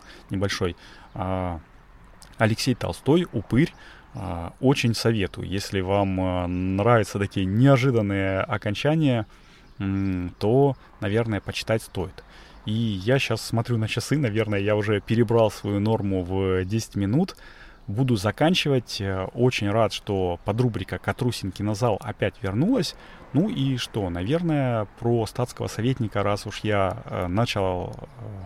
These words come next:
э, говорить, я расскажу, э, в следующей подрубрике «Катрусин кинозал», а может быть, расскажу и про, э, семью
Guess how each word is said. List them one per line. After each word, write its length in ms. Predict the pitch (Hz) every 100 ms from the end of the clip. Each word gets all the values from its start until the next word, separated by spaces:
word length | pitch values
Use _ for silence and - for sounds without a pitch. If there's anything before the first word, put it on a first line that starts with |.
| - -
э, 60 | -
говорить, 400 | 110 113 107 -
я 220 | 101 98
расскажу, 500 | 92 - 104 104 101 - - - - -
э, 260 | 90 87 85
в 40 |
следующей 500 | - 127 170 160 -
подрубрике 540 | 135 123 135 127 123 120
«Катрусин 480 | - - 127 - 110
кинозал», 480 | 113 117 120 123 -
а 100 | -
может 380 | 95 110 147 123
быть, 200 | 92 -
расскажу 480 | 98 - 90 107 143 -
и 160 | 110 113 -
про, 260 | 101 117 - - - - -
э, 580 | 95 95 95 95 95 92 - - - - - - -
семью 580 | - 113 113 113 107